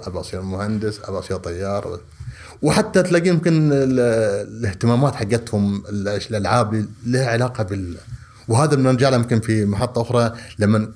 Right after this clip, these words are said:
كيف واحد ممكن يعني يختار تخصص اللي يناسبه. محمد كان عنده، آه، هوس من، من صغره في الطيارات، الألعاب، يلعب، يطير طيارات وكذا.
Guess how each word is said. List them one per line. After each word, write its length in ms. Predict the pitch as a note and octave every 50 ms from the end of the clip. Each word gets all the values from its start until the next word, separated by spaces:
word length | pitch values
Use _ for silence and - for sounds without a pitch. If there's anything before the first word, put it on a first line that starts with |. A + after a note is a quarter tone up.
| - -
كيف 380 | - C3+ C#3 D3 D3+ D3 - - -
واحد 320 | A2 A2+ A2+ A2 - G#2+
ممكن 380 | G#2 A2 A2 A2 A2 G#2+ G#2 G2+
يعني 420 | G2 F#2+ G2 F#2+ F#2 F#2 G2+ G2
يختار 260 | F#2+ - - - G#2+ G2+
تخصص 420 | - - - A#2 A2 A2 G#2 F#2
اللي 180 | F#2+ F#2+ F#2 F2
يناسبه. 360 | F2 F2 - - - E2 D#2+ - - - - - - - - - - - - - - - - - - - - - D#3
محمد 440 | D3 D3+ D#3 - A#3 A#3 G#3 A3 -
كان 200 | - - F#3+ G3 -
عنده، 440 | G3+ G3 F#3 F#3 F3+ F3 F#3 F#3+ F3+ D#3+
آه، 240 | D#3+ D3+ C#3+ C#3+ B2+
هوس 440 | C#3 G3 E3+ D3+ F3+ - - -
من، 160 | D#3 D#3+ E3 D#3 - C#3+
من 120 | D#3+ E3+
صغره 320 | D#3 - C#3 A2 B2 D3+
في 380 | D#3+ - - C#3+ B2+ B2+ - -
الطيارات، 560 | G#2+ - - A2+ A2 G#2+ G#2 F2 D#2+ - - -
الألعاب، 560 | F#2 F2+ F2+ F2+ F2+ F#2+ F#2 G2 G2+ F2+ E2+ G2
يلعب، 320 | F#2+ F#2 F2 E2+ D#2 -
يطير 280 | G#2+ - A#2+ G#2 G2 D#2+
طيارات 500 | D#2 F2+ F2+ F2+ F#2 F2+ E2+ E2 - -
وكذا. 320 | - - F2 F2+ F2